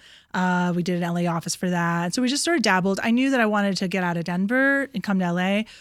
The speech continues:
but I was getting such a great experience. So I stayed in Denver for three years and was just gathering data about, like, ever, of how to do all this, you know? And, um,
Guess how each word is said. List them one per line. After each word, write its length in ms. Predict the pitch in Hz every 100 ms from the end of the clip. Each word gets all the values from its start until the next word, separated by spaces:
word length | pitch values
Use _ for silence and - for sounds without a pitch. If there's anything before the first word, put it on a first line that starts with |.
| - -
but 100 | 202
I 20 |
was 100 | 185
getting 160 | 190 180
such 160 | 175
a 20 |
great 120 | 185 175
experience. 480 | - 180 165 165
So 60 | -
I 80 | 214
stayed 220 | - 254
in 80 | 233
Denver 200 | 208 196
for 140 | -
three 240 | 185 196 180
years 560 | 165 165 160 165 - - - - -
and 140 | 180
was 100 | 170
just 220 | 165 - _ - -
gathering 680 | 233 196 185 185 180 175 170 196
data 380 | 190 190 180 160
about, 220 | 165 170
like, 200 | 165 -
ever, 200 | 208 180
of 120 | 208
how 160 | 165 202
to 100 | 190
do 240 | 160 185 180
all 60 | 196
this, 420 | - 190 - -
you 80 | 185
know? 220 | 180 185
And, 280 | - 185 185
um, 300 | 185 180